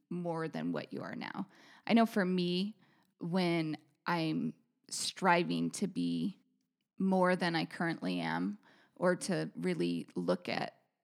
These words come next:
where I am and where I wanna be, if I'm not, you know, continually doing the things to help me move forward, a lot of times I have a lot more self-hatred or a lot more negative self-talk about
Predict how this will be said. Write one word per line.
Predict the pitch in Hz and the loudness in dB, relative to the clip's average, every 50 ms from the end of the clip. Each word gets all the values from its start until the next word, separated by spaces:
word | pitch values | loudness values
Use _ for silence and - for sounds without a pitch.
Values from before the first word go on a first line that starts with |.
| - 185 | -2 2
where | 185 190 185 180 | 4 4 6 6
I | 175 175 175 | 6 4 4
am | 170 170 165 165 170 175 | 4 2 2 0 0 0
and | 165 147 160 - - | -2 -4 -4 -6 -8
where | 180 165 175 175 170 | -4 -2 0 2 2
I | 165 165 | 2 2
wanna | 170 165 170 175 180 185 | 0 0 0 0 -2 -2
be, | 170 - 180 180 180 190 226 - - - - - - - - _ _ _ _ _ _ _ _ _ _ _ _ _ _ - | -2 -2 0 0 2 2 0 -2 -4 -12 -20 -20 -20 -20 -20 _ _ _ _ _ _ _ _ _ _ _ _ _ _ 0
if | 214 196 | 4 6
I'm | 220 214 208 202 196 | 6 8 8 6 6
not, | 196 196 190 196 208 202 - - - _ _ _ _ _ _ _ _ _ _ _ _ _ _ _ _ _ _ | 6 6 6 6 4 2 0 -6 -16 _ _ _ _ _ _ _ _ _ _ _ _ _ _ _ _ _ _
you | - 185 185 196 | -4 -2 0 0
know, | 185 170 175 175 | 2 0 0 0
continually | - - 190 - - - 247 226 220 208 202 196 185 190 190 180 170 | 0 0 0 4 6 6 6 8 6 6 4 4 2 2 2 2 0
doing | 165 165 - 185 185 185 180 180 | -2 0 2 2 4 4 4 2
the | 175 185 | 0 0
things | 190 - 180 175 175 180 180 - | 0 -2 -2 -2 0 -2 -4 -6
to | - - | -8 -8
help | - - - 156 165 - | -6 -2 0 0 0 0
me | - 180 165 | 0 -2 0
move | 165 156 147 170 | 0 -2 -2 -4
forward, | - - - 143 143 156 165 170 175 202 202 - _ _ - - - - _ _ _ _ _ - | -6 -4 -4 -2 0 0 2 2 2 0 0 -4 _ _ -20 -20 -20 -20 _ _ _ _ _ -4
a | - 180 | -2 2
lot | 180 180 180 175 | 4 4 4 4
of | 170 - | 2 0
times | - - 160 160 170 175 - - - | 0 0 0 0 0 -4 -6 -6 -4
I | - 147 139 160 156 156 190 - _ _ - | -2 0 0 0 -2 -2 -4 -6 _ _ -8
have | - - 175 165 | -6 -4 -2 0
a | |
lot | 165 156 151 151 - | 2 2 2 2 0
more | 170 165 156 | 0 -2 -2
self-hatred | 185 - - 160 156 - - 185 160 - - - 143 143 143 | -4 -4 -4 -6 -6 -4 -4 -4 -4 -4 -6 -8 -6 -6 -6
or | - - 160 | -4 -2 -2
a | 160 156 | 0 0
lot | 160 156 - - | 0 -2 -2 -2
more | 160 156 | -4 -4
negative | 165 160 143 139 - 139 143 147 - | -2 -2 -4 -4 -4 -6 -8 -8 -8
self-talk | - - 131 139 139 - - - 107 147 - - - | -6 -6 -6 -6 -8 -8 -6 -6 -6 -6 -8 -10 -10
about | - - - 95 92 - - | -8 -6 -6 -6 -6 -8 -12